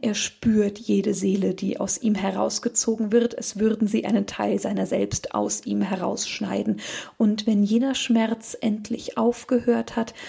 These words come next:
dann spürt er die Leere dessen, die noch grauenvoller ist als das Herausschneiden, das Ziehen und Zerren an seiner Essenz, denn er weiß, was er verliert, er weiß, dass er mit jedem Tag mehr und mehr schrumpft.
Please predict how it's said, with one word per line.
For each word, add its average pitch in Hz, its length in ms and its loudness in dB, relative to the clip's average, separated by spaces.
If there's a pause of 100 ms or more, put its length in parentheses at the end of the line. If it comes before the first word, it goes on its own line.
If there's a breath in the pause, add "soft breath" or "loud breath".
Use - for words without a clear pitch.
(280 loud breath)
dann 226 400 2
spürt 220 540 0
er 220 60 2
die 220 140 0
Leere 208 420 2
dessen, 202 540 -2
die 208 180 -6
noch 202 300 -2
grauenvoller 208 760 0
ist - 380 -2
als - 260 -4 (300 loud breath)
das - 220 0
Herausschneiden, 196 920 -2
das - 300 -4
Ziehen 202 380 0
und - 280 -10
Zerren 190 440 0
an 196 240 0
seiner 202 360 -2
Essenz, 196 520 0
denn 208 160 2 (400 loud breath)
er 185 220 0
weiß, 190 520 0
was - 240 -2
er 202 180 -4
verliert, 196 640 0
er 208 200 -2
weiß, 226 400 -2
dass 226 160 0
er 220 60 0
mit 214 180 -2
jedem 208 320 0
Tag 196 400 -4
mehr 196 360 2
und - 220 -6
mehr 196 240 0
schrumpft. - 580 0